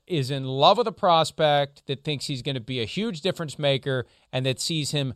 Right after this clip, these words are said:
slide into striking distance, and they mobilize just like that to go get it. You're, you're right, because other than that, the trades aren't gonna happen, 'cause everyone is trading up for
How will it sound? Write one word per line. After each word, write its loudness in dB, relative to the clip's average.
slide 2
into -6
striking -2
distance, -6
and -6
they -2
mobilize 4
just -6
like -4
that -4
to -14
go -4
get -4
it. -10
You're, -6
you're -2
right, 2
because -2
other 4
than -6
that, 0
the -10
trades -2
aren't -4
gonna -2
happen, 2
'cause -6
everyone -2
is -6
trading 0
up 4
for 2